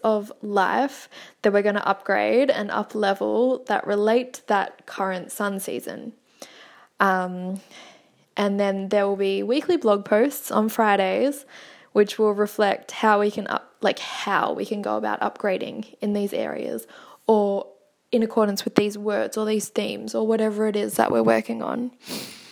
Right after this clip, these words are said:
Um, so there's gonna be, like, ideas, journaling prompts,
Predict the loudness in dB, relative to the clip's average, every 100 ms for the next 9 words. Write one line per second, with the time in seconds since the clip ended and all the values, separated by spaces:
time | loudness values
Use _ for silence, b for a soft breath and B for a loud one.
0 | B _ 2 4 4 2 0 0 0 0
1 | 0 0 0 -2 -2 2 6 6 6 4
2 | 2 -2 0 4 4 4 2 0 0 0
3 | -2 -6 -10